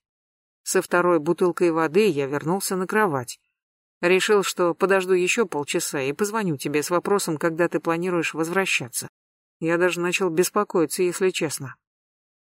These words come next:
Вот как. Викентий о ней беспокоился. А она в это время занималась любовью в доме Антона Таланова. У Лики вспыхнули маковым цветом щеки. Так ей стало неудобно.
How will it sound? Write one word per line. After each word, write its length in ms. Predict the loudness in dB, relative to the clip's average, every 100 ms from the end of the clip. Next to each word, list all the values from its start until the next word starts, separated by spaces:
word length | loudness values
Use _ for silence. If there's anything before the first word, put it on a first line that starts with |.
| _
Вот 460 | -8 -2 0 0 -2
как. 360 | -10 -12 -14 _ _ _ _ -2
Викентий 580 | 0 0 -2 -4 -4
о 40 | -2
ней 160 | 0 2
беспокоился. 920 | 0 0 -4 0 0 0 -2 -8 -10 _ _ _ _ -10
А 140 | -8
она 260 | -6 -6 -4
в 40 |
это 280 | -4 -2 -2
время 360 | 0 -2 0 0
занималась 600 | 0 0 0 0 0 0
любовью 600 | 0 2 2 2 0 -2
в 80 | 0
доме 280 | -2 -2
Антона 380 | -4 -4 -6 -6
Таланова. 540 | -6 -6 -6 -10 -12 -12 -14 _ _ _ _ _ _ _ _ 0
У 100 | 4
Лики 300 | 2 2 0
вспыхнули 640 | 0 2 2 2 0 2
маковым 480 | 2 0 0 0 0
цветом 420 | 0 0 0 -2
щеки. 540 | -2 0 0 -2 -6 -12 _ _ _
Так 300 | -8 -8 -6
ей 120 | -6 -4
стало 300 | 0 0 2
неудобно. 800 | 0 0 2 2 2 -4 -8